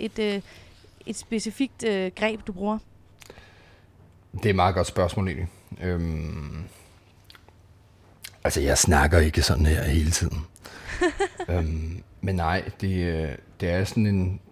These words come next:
Speaker 2: det er jo sådan en, en sangstemme, jeg gennem årene har udviklet. Øhm, så jeg synger bedst på den måde.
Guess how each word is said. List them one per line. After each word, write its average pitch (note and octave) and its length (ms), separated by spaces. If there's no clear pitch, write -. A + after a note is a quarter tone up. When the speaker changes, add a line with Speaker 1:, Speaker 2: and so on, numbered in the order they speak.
Speaker 2:
det F2 80
er F#2 80
jo G#2 80
sådan G#2+ 180
en, G2 200
en G2 140
sangstemme, F2 840
jeg E2+ 280
gennem F2 240
årene F#2+ 260
har F#2+ 100
udviklet. F#2 500
Øhm, D2+ 340
så - 140
jeg F#2 160
synger B2+ 340
bedst F#2+ 300
på - 60
den E2+ 180
måde. D#2 160